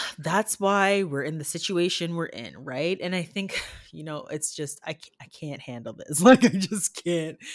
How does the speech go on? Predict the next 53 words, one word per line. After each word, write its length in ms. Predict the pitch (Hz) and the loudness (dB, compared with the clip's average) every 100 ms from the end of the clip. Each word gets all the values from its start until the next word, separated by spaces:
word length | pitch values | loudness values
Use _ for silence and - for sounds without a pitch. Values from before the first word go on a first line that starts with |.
| - - _ _ - | -16 -18 _ _ -6
handle 340 | 180 170 143 | -2 0 -2
this 180 | 139 143 | -4 -8
because 440 | - 190 - 160 165 | -4 -4 -2 -2 -2
it's 160 | 170 | -4
just, 300 | 170 165 - - - | -4 -4 -6 -6 2
it, 160 | 220 | 2
it 220 | - 214 - | 4 0 6
boggles 400 | 160 170 170 151 | 6 6 2 -2
my 160 | 139 | -4
mind, 360 | 139 127 120 139 | -4 -6 -8 -10
Sarah. 300 | - 113 110 | -10 -10 -6
It 160 | 165 | -4
just 220 | 165 170 175 | -2 -4 -2
makes 320 | 165 165 - | -4 -4 -8
me 100 | 165 | -6
so 600 | - - 156 151 147 143 | -4 -2 2 2 0 -2
frustrated 920 | - - 151 - 165 165 180 185 226 - | -8 -4 -4 -4 -6 -4 -4 -4 -8 -12
for 260 | - 165 | -10 -6
nurses 420 | 156 147 - 185 | -4 -6 -6 -6
here 200 | - 196 | -6 -6
because 420 | 220 196 180 165 - - - _ _ _ _ - | -6 -2 -2 -2 -6 -18 -20 _ _ _ _ -2
all 200 | 220 247 | 2 4
I've 120 | 226 | 2
been 140 | 180 | 0
seeing 280 | - 135 135 | -2 -4 -6
is 140 | 131 - | -8 -6
people 260 | 147 143 | -6 -6
saying, 340 | - 127 143 156 | -6 -6 -6 -6
"You 60 | |
know 100 | 147 | -4
what, 160 | 143 - - | -4 -6 -4
we're 140 | 165 | -2
just 220 | 156 151 | -2 -4
looking 240 | 147 156 139 | -6 -6 -10
for 180 | 147 | -8
alternatives." 640 | 139 143 - 143 131 131 - _ _ _ _ _ _ _ _ - | -8 -8 -8 -8 -8 -10 -12 _ _ _ _ _ _ _ _ -4
And 80 | 196 | 0
I'm 80 | 202 | 0
sure, 200 | - 202 | 2 2
like, 140 | 190 170 | 2 0
I'd, 200 | 165 170 | -2 -2
I'd 120 | 165 170 | -4 4
love 180 | 220 | 4
to 120 | - 185 | 4 0
ask 300 | 202 - 220 | 0 -2 -4
you, 200 | 247 127 | -4 -2
like, 180 | 120 | -6
maybe 300 | 127 127 139 | -6 -6 -4
you 180 | 160 214 | 0 0
can 180 | 311 226 | 2 0
give 140 | 147 | 0
us 140 | 131 - | -2 -4
a 140 | 131 | -6